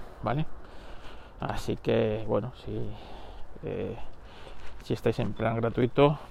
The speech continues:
podéis usarlo. El otro día me, me escribió el R F O G, ¿eh? Eh, ha hecho un podcast ya, eh, os lo conté,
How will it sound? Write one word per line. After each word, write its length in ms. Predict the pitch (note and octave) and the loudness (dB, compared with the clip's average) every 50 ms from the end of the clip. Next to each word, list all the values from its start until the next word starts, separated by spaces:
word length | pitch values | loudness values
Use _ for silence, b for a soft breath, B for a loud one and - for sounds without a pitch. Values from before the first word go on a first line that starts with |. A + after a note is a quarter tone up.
| - - | -6 0
podéis 200 | A2+ A2+ A#2+ - | 2 4 6 6
usarlo. 340 | C3+ - B2+ - - A#2 - - - - - B B B B B B B B B B B - | 4 6 4 4 2 0 -4 -10 -10 -10 -8 B B B B B B B B B B B 4
El 80 | A#2 | 6
otro 220 | B2 B2 D3 C#3+ C#3 | 6 8 10 10 10
día 220 | D3 C#3 C#3 C#3+ | 12 12 12 12
me, 160 | C3+ B2+ B2+ A#2+ B B B B B B B - - - - | 10 10 6 4 B B B B B B B -6 -6 -6 -4
me 440 | - G#2+ G2 F2+ E2 E2+ - - - B B B B B B B B B B B B B B - | -2 -2 -2 -4 -4 -6 -8 -6 -6 B B B B B B B B B B B B B B -6
escribió 500 | - G#2+ - - - - E2+ - G2+ G#2+ | -6 -6 -6 -6 -6 -4 0 2 2 4
el 100 | G#2+ A2 | 4 4
R 140 | G#2 G#2+ | 2 2
F 160 | G#2+ - - - | -2 0 0 0
O 40 | - | 0
G, 40 | - - - - - - - - - - | 0 -4 -6 -4 -4 -4 -4 -6 -8 -6
¿eh? 120 | A#2+ C#3 - - - - - | -6 -6 -8 -10 -14 -14 -12
Eh, 260 | - A#2 G2+ G2 - G2 | -10 -10 -10 -8 -6 -6
ha 60 | F#2+ | -6
hecho 180 | F#2+ - - A#2+ | -6 -6 -8 -8
un 60 | B2+ | -6
podcast 400 | - - G#2 - - - - - | -4 -4 -6 -6 -8 -12 -10 -8
ya, 120 | - - - B B B B B B B B B B B B B B - | -8 -8 -8 B B B B B B B B B B B B B B -8
eh, 200 | - - - - | -6 -4 -4 -4
os 80 | G2 F#2+ | -4 -6
lo 60 | G#2 | -4
conté, 300 | - - G2+ - - - | -6 -6 0 2 2 2